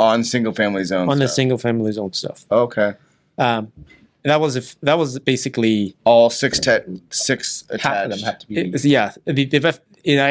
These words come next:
Speaker 2: actually, I asked the city, is, "Can, can I build a fourplex by basically building two structures?" They're like, "Nope, they need to be connected." So a plex by definition is, needs to be a connected or what could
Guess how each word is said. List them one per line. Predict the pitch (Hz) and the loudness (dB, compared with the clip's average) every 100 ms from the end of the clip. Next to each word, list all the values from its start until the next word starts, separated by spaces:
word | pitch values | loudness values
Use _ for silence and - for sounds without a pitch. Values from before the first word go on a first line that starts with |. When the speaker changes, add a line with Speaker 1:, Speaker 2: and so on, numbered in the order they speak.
| 147 | 2
Speaker 2:
actually, | - 156 147 | 2 0 2
I | 135 131 | 0 0
asked | 127 | -4
the | 113 135 | -2 0
city, | 123 107 - - 156 | 0 -4 -10 -18 -8
is, | 123 110 - | -8 -6 -4
"Can, | 120 113 113 - | -4 -2 -4 -2
can | 120 131 | 0 0
I | 165 180 | 2 2
build | 180 170 - | 2 0 -2
a | 160 180 | -4 2
fourplex | 185 185 - 180 175 - | 2 2 0 0 0 -2
by | 139 127 | -2 0
basically | 127 139 131 135 | -4 -4 -2 0
building | 131 120 - | 2 0 0
two | 151 | -2
structures?" | - 143 - 156 165 180 _ - _ _ - | 0 -2 0 2 2 -2 _ -20 _ _ -4
They're | 117 113 | -2 0
like, | 120 147 | -2 0
"Nope, | 175 175 131 | -2 -2 0
they | 131 | 0
need | 127 127 | 0 -2
to | 135 | -4
be | |
connected." | - 117 110 - - - | -2 0 0 -4 -10 -2
So | 117 107 - | 0 0 -4
a | 131 - - | -8 -6 -2
plex | 143 160 - | 0 0 -2
by | 131 120 | -2 0
definition | 117 120 113 120 143 147 147 - 113 | -2 -2 -2 0 0 0 -2 -6 -6
is, | - _ _ - - _ 127 | -6 _ _ -20 -20 _ -4
needs | 113 127 | -2 -4
to | 107 110 | 0 0
be | 104 - _ _ _ _ _ | 0 -4 _ _ _ _ _
a | 117 | -8
connected | - 117 117 117 - 123 117 - _ _ - | -4 0 0 0 0 0 0 -4 _ _ -2
or | 104 104 104 - _ - | 0 2 -2 -6 _ -6
what | 113 - | -6 -4
could | - | -8